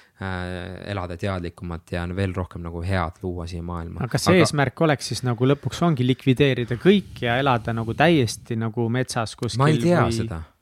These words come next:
Speaker 2: või kus see
Speaker 1: Ma ei tea seda. Ma, ma lihtsalt tajun seda,
Speaker 2: Mhm.
Speaker 1: et kui ma elan hästi kasumile orienteeritud elu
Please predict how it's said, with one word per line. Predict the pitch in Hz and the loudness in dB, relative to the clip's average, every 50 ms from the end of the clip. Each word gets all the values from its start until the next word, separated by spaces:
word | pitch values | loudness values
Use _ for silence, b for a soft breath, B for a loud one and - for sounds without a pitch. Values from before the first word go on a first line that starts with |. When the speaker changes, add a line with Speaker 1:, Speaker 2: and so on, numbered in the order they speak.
| - - | -6 -6
Speaker 2:
või | 127 113 | -4 -2
kus | 147 139 - - | -2 -2 -2 -4
see | 131 123 | -4 0
Speaker 1:
Ma | 120 120 | 2 2
ei | 123 | 2
tea | 123 160 143 117 92 | 4 4 4 4 2
seda. | - - 85 - 85 82 - _ _ _ _ _ _ - 113 | 0 -6 -10 -12 -12 -14 -14 _ _ _ _ _ _ -6 -2
Ma, | 117 120 | -2 -2
ma | - 127 127 139 | 2 2 4 4
lihtsalt | 139 - - 117 - _ - | 2 0 -2 -4 -4 _ 2
tajun | 143 139 156 170 165 139 120 104 95 | 4 6 6 6 4 4 2 0 -2
seda, | - - 117 117 - 143 147 131 | -2 -2 -2 0 2 2 2 2
Speaker 2:
Mhm. | 110 131 139 131 131 B B B B B - | 2 -2 -4 -4 -8 B B B B B -2
Speaker 1:
et | 104 104 - | -2 -2 -2
kui | - - 120 120 117 | 0 2 4 4 6
ma | 113 104 98 98 98 104 107 | 6 4 4 2 2 2 2
elan | 117 123 147 147 131 113 98 95 | 4 4 4 6 4 4 2 2
hästi | 101 113 127 139 - - - - - - 123 117 113 104 95 - b b b | 2 2 2 2 2 0 -4 -4 -6 -4 -4 -2 0 -2 -2 -4 b b b
kasumile | - 123 127 127 - 117 98 98 92 90 90 | 2 4 4 4 2 0 0 0 -2 -2 0
orienteeritud | 92 92 98 92 87 - - 110 110 110 101 - - 95 85 - | -2 -2 -2 -4 -4 2 4 4 4 4 2 -2 -6 -6 -2 0
elu | 117 120 117 104 95 87 85 | 2 4 4 2 2 0 -4